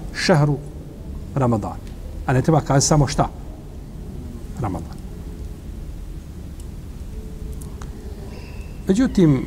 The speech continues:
da je Ramadan Allahovo ime, to, to je krajnje sporno. Za Allahova imena moraju biti vjerodostojni dokazi.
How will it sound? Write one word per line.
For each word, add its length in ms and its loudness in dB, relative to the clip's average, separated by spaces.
da 60 2
je 80 4
Ramadan 460 6
Allahovo 440 4
ime, 260 2
to, 320 -2
to 160 0
je 200 4
krajnje 300 4
sporno. 360 2
Za 200 6
Allahova 520 8
imena 340 4
moraju 300 6
biti 160 4
vjerodostojni 500 4
dokazi. 440 -2